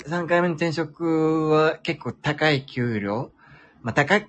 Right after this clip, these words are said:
高いって言っても高が知れてますけどね。まあ、今までの中では結構高めの給料提示してもらってるので、いや、なんか、えー、なんかここまで高くしたの失敗だったかもしれないみたいな感じに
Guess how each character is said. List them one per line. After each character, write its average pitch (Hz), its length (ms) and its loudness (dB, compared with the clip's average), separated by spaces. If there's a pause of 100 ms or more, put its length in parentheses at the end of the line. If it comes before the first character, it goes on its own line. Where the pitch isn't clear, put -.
(100)
高 - 200 -2
い 180 40 6
っ - 20 0
て 175 80 -12
言 135 80 -6
っ - 20 -8
て 131 60 2
も 110 80 -2
高 - 260 -4
が 147 120 4
知 113 100 -4
れ 113 80 -6
て 117 80 -6
ま 151 160 2
す 156 60 -6
け 107 100 -4
ど 90 60 -10
ね。 98 80 -6
ま 110 120 -2
あ、 123 240 -2
今 151 200 2
ま 170 120 4
で 170 100 2
の 139 40 2
中 127 180 2
で 113 80 0
は 101 40 -2
結 113 180 -6
構 110 240 -6 (460)
高 135 180 -10
め 139 140 -2
の 135 580 0 (280)
給 147 160 -6
料 127 80 0
提 131 180 0
示 131 180 -2
し - 40 -14
て 147 100 2
も 139 140 4
ら 139 100 6
っ 139 120 -6 (140)
て 143 140 2
る 143 240 0
の 110 220 0
で、 104 400 -2 (600)
い 107 60 -8
や、 120 80 2
な 131 120 2
ん 127 60 0
か、 98 280 -6 (320)
え 123 220 4
ー、 - 20 4
な 151 140 4
ん 143 40 2
か 120 80 -2
こ - 140 -12 (100)
こ 139 100 0
ま 185 120 6
で 131 180 0 (500)
高 139 260 0
く 107 560 -6
し - 120 -12
た 110 120 -2
の 98 100 -4
失 - 260 -14
敗 - 140 2
だ 202 80 2
っ 202 40 -2
た 202 100 6
か 139 80 4
も 123 100 4
し 113 140 -6
れ 110 40 -2
な 107 80 0
い 104 40 -2
み 98 60 -4
た 98 60 -10
い - 40 -10
な 92 40 -12
感 104 140 -4
じ 95 120 -6
に 92 200 -8